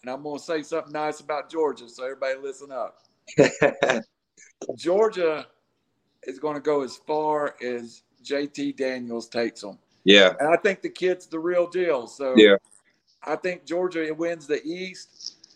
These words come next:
Speaker 1: And if they somehow get out of Clemson, if they somehow get out of Clemson without, with a, with a win, you might see something. Uh,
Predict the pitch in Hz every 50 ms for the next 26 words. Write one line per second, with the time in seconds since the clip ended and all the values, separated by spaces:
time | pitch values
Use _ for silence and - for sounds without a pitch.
0 | _ _ _ - 143 147 151 151 147 - 180 190 190 185 - - 196 190 185 170
1 | 175 185 185 180 180 175 185 175 175 180 180 175 165 - - 175 180 185 190 175
2 | 180 190 190 190 190 - - - - - - _ _ - - _ _ - - -
3 | - - - - 147 147 - 165 175 175 175 - 214 226 - 196 185 185 190 185
4 | - - 175 180 170 170 170 165 160 - - 160 165 170 170 165 165 165 160 151
5 | 139 131 117 123 123 143 - - - - - - - - 151 147 147 139 135 -
6 | - - 143 147 139 127 139 147 151 165 165 160 147 - _ _ _ - - -
7 | - - - _ - - - - _ _ _ - 123 147 175 175 175 175 165 151
8 | 135 - - 151 143 - - 151 147 127 131 123 117 - - 123 123 - - -
9 | - - -